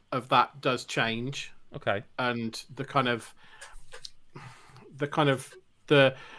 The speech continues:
Speaker 1: the, his, his backstory and the, the kind of th-, the, the kind of central role that, that he plays in terms of, like,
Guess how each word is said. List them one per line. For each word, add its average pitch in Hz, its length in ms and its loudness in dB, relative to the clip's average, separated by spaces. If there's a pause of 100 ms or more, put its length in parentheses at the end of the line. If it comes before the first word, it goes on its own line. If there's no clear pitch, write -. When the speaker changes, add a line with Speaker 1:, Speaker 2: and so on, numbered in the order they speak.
(220)
Speaker 1:
the, 151 480 -8
his, 143 260 0
his 135 180 -4
backstory 135 760 4
and 131 400 0
the, 123 300 0 (1400)
the 180 60 0
kind 220 200 6
of 214 100 -2
th-, - 160 -4
the, 185 100 -8 (220)
the 175 80 -2
kind 190 180 4
of 151 80 4
central 165 320 0
role 165 160 6
that, 147 320 0
that 135 160 4
he 143 100 4
plays 143 400 4
in 127 200 0
terms 131 460 0
of, 139 120 -4
like, 127 360 2